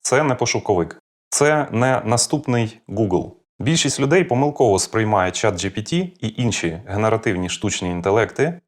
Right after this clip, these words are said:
як заміну Google, як щось, що повертає факти. Але насправді це великі мовні моделі, які генерують текст на основі паттернів, а не база знань.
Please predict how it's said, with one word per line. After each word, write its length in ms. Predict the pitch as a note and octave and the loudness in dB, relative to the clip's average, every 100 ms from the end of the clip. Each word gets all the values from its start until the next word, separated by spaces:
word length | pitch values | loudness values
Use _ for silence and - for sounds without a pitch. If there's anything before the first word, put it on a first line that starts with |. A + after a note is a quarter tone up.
| _ - | _ -4
як 220 | G2+ G2+ | 0 0
заміну 540 | F#2+ G#2+ C#3 D#3+ D3 C3+ | 0 0 2 2 0 -4
Google, 440 | G2+ A2 F2+ E2 D2+ - | -4 -2 2 0 -2 -4
як 200 | G2 G#2 | -2 0
щось, 420 | - C3 D3+ - - | 0 2 2 -2 -6
що 200 | - G2 | -4 0
повертає 500 | G#2+ A2 - D3 B2+ | 2 2 2 2 2
факти. 520 | - F#2+ - D#2+ F2 _ _ - | 0 0 -2 -10 -10 _ _ -2
Але 160 | A2+ C3 | 2 4
насправді 640 | C#3 - F#3+ D#3+ F#2 F2 | 2 4 4 4 0 -2
це 240 | - C3 B2+ | 0 2 4
великі 400 | C3 C#3 A2 G#2+ | 4 4 2 0
мовні 280 | A2+ G2+ | 0 0
моделі, 500 | G2 G#2 G2 F2+ B2+ C3+ _ - | -2 0 0 2 -2 -4 _ -2
які 320 | A2+ A#2 D3+ | 0 2 2
генерують 640 | A#2+ C#3+ C#3 G2 F2 F2 - | 2 2 2 2 0 -6 -2
текст 460 | C3 D3+ - - _ _ - | -2 0 -4 -8 _ _ -6
на 120 | G2+ | 0
основі 360 | B2+ - E3 D3+ | 0 2 0 0
паттернів, 640 | D3 A#2 - E2+ D#2+ E2 _ _ _ | 2 0 0 -4 -4 -10 _ _ _
а 120 | G2+ | 0
не 220 | G2 G2+ F2 | 2 0 0
база 340 | F2 C3 B2+ | 0 2 2
знань. 380 | A2+ G#2+ E2+ | 2 0 0